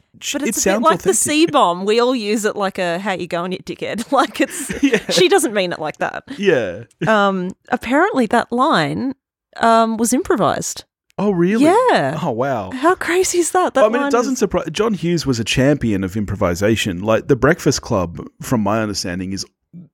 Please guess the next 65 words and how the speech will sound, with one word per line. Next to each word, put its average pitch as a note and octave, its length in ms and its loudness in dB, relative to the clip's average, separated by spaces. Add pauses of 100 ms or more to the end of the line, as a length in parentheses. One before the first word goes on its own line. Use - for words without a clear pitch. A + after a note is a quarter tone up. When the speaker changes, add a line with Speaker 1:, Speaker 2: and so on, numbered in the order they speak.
Speaker 1:
there's A#2 320 0
large A#2+ 460 2
chunks G#2+ 380 -2
of - 120 -8
that - 60 -4
Speaker 2:
Well, A#3 80 -2
no A#3+ 80 -2
Speaker 1:
that - 20 0
are B3 80 0
Speaker 2:
wonder D4 240 0
he C4 60 0
Speaker 1:
fully F3+ 100 -2
Speaker 2:
writes F#3 240 2
a F#3+ 40 -6
film F#3+ 100 -4
in F#3+ 60 -2
Speaker 1:
improvised. F3 240 -2
Speaker 2:
six - 280 -4
days F#3 360 0
then. - 180 -2
Speaker 1:
Well, E4 160 6
yeah. B3 180 4
Speaker 2:
Like, A#3 160 2
he's C4 180 0
barely B3+ 300 2
writing B3+ 320 2
anything. B3+ 540 0
Speaker 1:
Yeah. F#4+ 220 4
Speaker 2:
He's - 120 -4
making B3 200 -2
the A#3 80 0
actors C4 280 -4
do D#3+ 120 -6
all - 40 -12
the - 80 -16
work. - 140 -10
Speaker 1:
Yeah, G#3+ 180 2
but, A#3+ 200 0
you C4+ 100 2
know, B3 80 4
Speaker 2:
He's G#3 80 2
Speaker 1:
like, G#3+ 160 4
Speaker 2:
pretty G3+ 160 2
Speaker 1:
he, G#3 320 0
I A#2 60 2
think F#3 160 -6
he's A3 160 0
a C#3+ 40 0
very B2 320 -2
sharp A2+ 400 0
writer, A2 400 4
and C3 100 2
I C#3+ 120 4
think F3 180 -2
it - 160 -6
takes - 420 -4
a G2+ 100 -4
lot A2 280 0
of C#3+ 100 -2
skill C3 600 0
as G#2 140 -4
a G#2+ 60 -4
writer F#2+ 360 -2
to - 160 -10
be F#2+ 160 -10